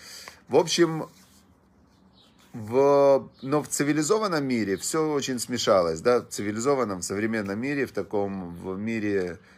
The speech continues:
где вообще щас всё перемешалось. И дошло до того, что люди, родственники, они, конечно, могут, э, говорить про друг, для,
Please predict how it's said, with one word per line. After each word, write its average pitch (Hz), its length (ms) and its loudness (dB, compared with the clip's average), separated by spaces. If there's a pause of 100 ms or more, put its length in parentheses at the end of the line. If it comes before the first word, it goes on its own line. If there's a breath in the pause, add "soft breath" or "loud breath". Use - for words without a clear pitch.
(140 soft breath)
где 104 440 0
вообще 98 320 0
щас 107 200 -2
всё - 280 -2
перемешалось. 151 800 -2 (380 loud breath)
И 170 220 -2
дошло 151 440 2
до 143 100 0
того, 165 220 -2
что - 200 -4
люди, 135 480 2 (160)
родственники, 131 600 -2
они, 107 300 0
конечно, 113 520 -4
могут, 107 460 -4
э, 98 240 2
говорить 101 380 -2
про 98 160 -4
друг, 92 260 -6 (160)
для, 98 360 -4